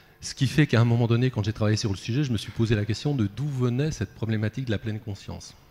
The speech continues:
Et ma surprise, qui n'en était pas une parce que j'en étais convaincu, c'est, c'est vrai qu'aujourd'hui ça a été véhiculé par le bouddhisme, parce qu'il y a encore une pratique régulière, mais la question de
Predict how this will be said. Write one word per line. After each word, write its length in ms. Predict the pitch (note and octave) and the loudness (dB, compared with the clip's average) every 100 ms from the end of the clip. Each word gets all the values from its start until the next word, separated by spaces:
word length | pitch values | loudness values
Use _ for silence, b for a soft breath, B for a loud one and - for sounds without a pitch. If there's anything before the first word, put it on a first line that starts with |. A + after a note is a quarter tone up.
| _ G2 | _ -8
Et 80 | |
ma 340 | F#2 F2 E2 E2 | -6 -6 -6 -8
surprise, 500 | - - G2+ - A#2+ | -10 -10 -8 -6 -6
qui 120 | - | -4
n'en 100 | F2+ | -2
était 180 | F2 G2 | -2 -2
pas 160 | - F#2+ | -4 -2
une 140 | A2+ | -4
parce 160 | G#2 - | -6 -6
que 80 | F#2 | -4
j'en 100 | F2 | -4
étais 160 | G2+ | -6
convaincu, 540 | F#2+ F2+ F2 - C#3+ D3+ | -8 -6 -8 -6 -6 -6
c'est, 300 | - G2+ F#2+ B B B | -4 -4 -4 B B B
c'est 160 | - G2+ | -2 0
vrai 200 | A2 B2+ | 0 2
qu'aujourd'hui 460 | A2 G2 G2 A#2 | 2 2 0 -2
ça 220 | G#2+ F#2 | -2 -2
a 60 | F2+ | 0
été 260 | G2+ - A#2+ | 0 0 2
véhiculé 480 | G2+ G2 - G2 | 2 0 -2 0
par 160 | G#2 F2 | 0 -2
le 100 | F2 | -2
bouddhisme, 380 | E2+ G#2+ F3+ - - | -2 -2 -4 -12 -14
parce 160 | - - | -14 -10
qu'il 80 | - | -8
y 20 | |
a 40 | E2+ | -6
encore 180 | F2 | -4
une 100 | F2+ | -4
pratique 460 | E2+ F2+ A2 - - | -4 -6 -6 -8 -10
régulière, 600 | - E2 F#2 F#2 C3+ E3 - B B B B B B - | -8 -4 -2 -2 -2 -4 -8 B B B B B B -4
mais 260 | G#2+ B2 | 2 4
la 180 | A2+ A2 | 4 2
question 580 | - B2+ - - C3+ C3+ | 2 -4 -6 -2 -2 0
de 340 | A#2+ A#2 A2+ | 0 0 0